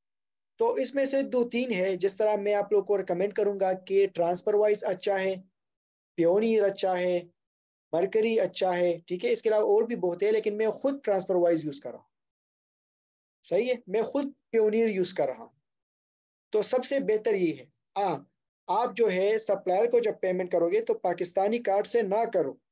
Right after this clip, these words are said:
पाकिस्तानी card से अगर आप करोगे तो उस पे आप लोगों का टैक्स charge होगा बहुत ज्यादा,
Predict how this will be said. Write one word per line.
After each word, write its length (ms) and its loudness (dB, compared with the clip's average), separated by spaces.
पाकिस्तानी 500 0
card 240 -2
से 100 0
अगर 160 2
आप 200 -2
करोगे 420 2
तो 160 -2
उस 260 -4
पे 220 0
आप 280 -2
लोगों 140 2
का 160 -2
टैक्स 460 -6
charge 320 0
होगा 180 -8
बहुत 280 -12
ज्यादा, 300 -2